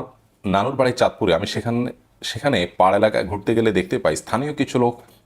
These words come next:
কলা গাছের ভেলা সাজিয়ে তাতে নানা খাবার টাকা দিয়ে নদীতে ছাড়ে।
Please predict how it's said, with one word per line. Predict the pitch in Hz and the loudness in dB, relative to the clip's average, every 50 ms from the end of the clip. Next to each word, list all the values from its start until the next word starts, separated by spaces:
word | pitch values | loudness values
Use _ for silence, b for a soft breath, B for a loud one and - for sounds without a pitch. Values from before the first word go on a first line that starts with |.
| _ _ _ | _ _ _
কলা | - 104 104 101 98 | 0 2 4 4 4
গাছের | 101 101 101 - 110 110 101 95 | 4 2 0 0 -2 -2 -2 -2
ভেলা | 80 - - 87 90 98 95 98 - - - | -4 -4 -4 0 2 4 4 4 2 0 -4
সাজিয়ে | - - - 80 78 92 113 95 80 80 - b b b b b b b b b _ | -6 -4 -2 -2 0 0 0 0 0 -4 -6 b b b b b b b b b _
তাতে | - 113 113 - | -2 0 0 0
নানা | 127 98 95 117 120 | -2 0 0 0 0
খাবার | - - - 95 87 87 90 90 87 - - | -2 -2 -2 0 2 4 4 4 4 2 0
টাকা | 87 80 - - 85 80 | -2 -2 0 -2 -4 -4
দিয়ে | 82 85 85 90 | -2 -4 -4 -2
নদীতে | 87 87 80 76 71 71 71 | -2 -4 -4 -6 -6 -8 -10
ছাড়ে। | - - - - - | -6 -6 -6 -6 -6